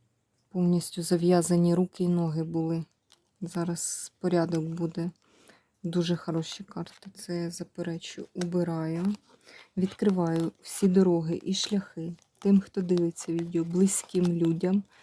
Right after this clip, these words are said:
на щасливу долю, чоловічу, жіночу щасливу долю.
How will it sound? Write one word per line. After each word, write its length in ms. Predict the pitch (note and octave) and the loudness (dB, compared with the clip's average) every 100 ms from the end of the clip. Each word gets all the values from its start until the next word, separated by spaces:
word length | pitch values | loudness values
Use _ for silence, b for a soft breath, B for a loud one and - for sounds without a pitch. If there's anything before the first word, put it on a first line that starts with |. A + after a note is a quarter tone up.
| B B | B B
на 100 | F3+ | -2
щасливу 640 | E3+ F3+ - F#3+ G3 F#3+ | 0 -2 0 4 6 4
долю, 380 | F#3 F3+ F3 D#3+ | 2 2 2 0
чоловічу, 840 | - - G#3 G#3+ F3+ E3+ E3 - E3+ | -4 0 4 4 2 -2 -4 -4 -4
жіночу 640 | E3+ G3+ F#3+ E3+ E3 - | 2 6 8 6 -4 -10
щасливу 640 | F3 - F3+ - F#3 F#3+ G3 | -14 -12 -10 -2 0 2 0
долю. 420 | F3+ F3 D#3+ | -2 -2 -2